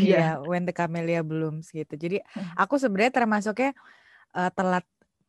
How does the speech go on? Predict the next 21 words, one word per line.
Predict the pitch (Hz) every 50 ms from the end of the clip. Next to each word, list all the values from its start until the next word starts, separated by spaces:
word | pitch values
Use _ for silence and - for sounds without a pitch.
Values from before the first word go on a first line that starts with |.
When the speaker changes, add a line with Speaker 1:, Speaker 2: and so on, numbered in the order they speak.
| - 196
Speaker 1:
menamatkan. | 196 190 190 185 185 185 185 180 - _ _ - 185 165 156 156 151 165 170 170
Jadi | 170 214 220 190
bukan, | 185 175 - - 175 170 170 175 175 175 _ _ _ _ _ _ - - - -
Speaker 2:
Oh. | - - 170 170 - _ _
Speaker 1:
bukan | - 190 180 180 180 175 175 175 175 175 175 170 175 175 175 180 185
apa | 220 226 226 202 170
ya, | 143 143 165 202 208 - _ _ _ _ _ _ _ _ _ _ _ _ _ _ _ _ _ _ _ _ _
bukannya | _ 185 175 175 - 196 185 175 180 185 156 175
aku | - - 180
baru | 175 170 170 165 -
tahu | 156 160 175 185 190 180 165
gitu. | 165 - 165 156
Aku | 156 - 233
tahu | - 190 180 196 208
dari | 190 180 170 170 151
awal, | 156 160 156 160 160 156 160 160 165 170 170 - _ _ _ _ _
eh, | 160 156 151 151 151 156 151
dramanya | 151 160 156 151 156 156 156 151 156 160 160 160 156 151 156 - -
keluar, | 165 156 156 151 143 147 147 160 185 220 220 - - - - - - _ _ _ -
cuman | 190 180 175 185 202 220 240 233 - _ _ _ _ _ _ _
sempat | - - 185 180 196 196